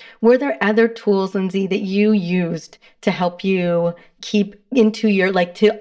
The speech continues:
to operate from your, what I call your future vision self? Uh, I was just curious. You know, I, I re-, I launched a program in January actually called Your Future Epic Health, and it was an epic failure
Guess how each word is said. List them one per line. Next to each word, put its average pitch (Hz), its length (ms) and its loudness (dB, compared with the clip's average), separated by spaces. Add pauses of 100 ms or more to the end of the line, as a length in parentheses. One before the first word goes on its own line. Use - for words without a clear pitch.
(180)
to 220 260 0
operate 202 500 0
from 185 260 -2
your, 180 320 -2
what 180 120 -2
I 180 80 -2
call 180 180 -4
your 175 160 -6
future 185 460 -6
vision 160 360 -4
self? - 480 -12 (560)
Uh, 180 220 0
I 196 80 0
was 190 140 -2
just 190 180 -8
curious. 175 640 -4 (380)
You 233 120 6
know, 233 60 4
I, 202 200 0
I 208 100 0
re-, 214 340 2
I 202 80 0
launched 196 260 0
a 190 60 -4
program 180 640 -2
in 185 160 2
January 175 680 0 (300)
actually 185 300 -4
called 175 500 -2
Your 180 120 -2
Future 175 300 -4
Epic 175 300 -6
Health, 180 440 -4
and 180 140 -2
it 208 100 -4
was 180 160 -2
an 196 160 -4
epic 175 340 -4
failure 202 600 -2